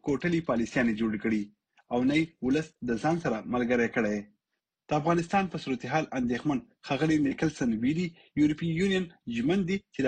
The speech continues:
افغان ولس سره ودرېږي او دوی په برسل کې د یونین د اتحادي هیوادونو د افغانستان لپاره د نمایندګانو یو غونډه را جوړه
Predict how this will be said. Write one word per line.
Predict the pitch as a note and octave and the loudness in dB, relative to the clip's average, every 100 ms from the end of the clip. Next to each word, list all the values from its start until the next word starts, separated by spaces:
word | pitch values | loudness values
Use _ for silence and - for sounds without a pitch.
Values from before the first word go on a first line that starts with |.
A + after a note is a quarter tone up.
| A#2+ | 0
افغان | C#3 D#3+ D3 | 0 0 2
ولس | C3+ E3+ B2 | 0 -2 -2
سره | A2 - | -4 -4
ودرېږي | C3+ A#2+ A#2 G#2+ A2 G#2+ - _ _ _ _ _ _ _ _ _ _ - | -4 0 0 0 -2 -2 -6 _ _ _ _ _ _ _ _ _ _ -2
او | A#2+ A2+ | -2 0
دوی | D#3+ E3 - | -2 -4 -4
په | B2 A2+ | -2 0
برسل | E3 F#3+ E3 | 0 0 0
کې | F#3+ F#3 - - | -2 -4 -4 -2
د | B2 C3 | -2 0
یونین | F3+ F#3 F3+ E3+ B2+ | 0 0 0 -2 -4
د | - | -6
اتحادي | B2 B2 A#2 A#2+ D#3+ F3 A#2+ | -4 -2 0 0 0 -2 0
هیوادونو | B2 A#2 B2+ E3+ F3 - - | 0 2 0 -2 -2 -8 -4
د | A#2+ | -2
افغانستان | A2+ A#2+ A#2 - F3 E3+ | 2 0 0 0 0 0
لپاره | E3+ E3+ E3+ - - | 2 0 0 -6 -6
د | B2 | -2
نمایندګانو | B2 B2+ B2 A#2+ C3+ E3+ E3+ D#3 | 0 2 2 0 2 2 2 2
یو | A#2 A2+ | 2 0
غونډه | D3+ D3+ A#2 G#2+ | 0 0 -2 -2
را | A2+ A#2 | -2 0
جوړه | A#2 | 0